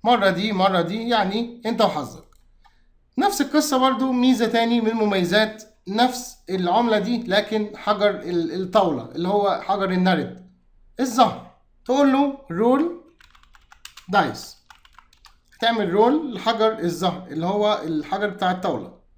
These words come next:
بيعمل رولينج جاب لك أربعة، تعمل رول تاني هيجيب لك طبعًا رقم تاني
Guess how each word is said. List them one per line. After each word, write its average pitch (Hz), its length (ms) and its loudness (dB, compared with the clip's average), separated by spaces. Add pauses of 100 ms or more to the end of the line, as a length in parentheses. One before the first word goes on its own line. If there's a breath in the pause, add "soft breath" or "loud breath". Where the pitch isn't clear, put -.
(360)
بيعمل 240 340 2
رولينج 214 420 0 (1700)
جاب 214 140 2
لك 233 120 2
أربعة، 190 720 0
تعمل 208 280 -2
رول 196 240 0
تاني 196 600 -2 (1400)
هيجيب 180 280 -2
لك 185 180 0
طبعًا 185 460 -4 (760)
رقم 208 300 -2
تاني 160 460 -6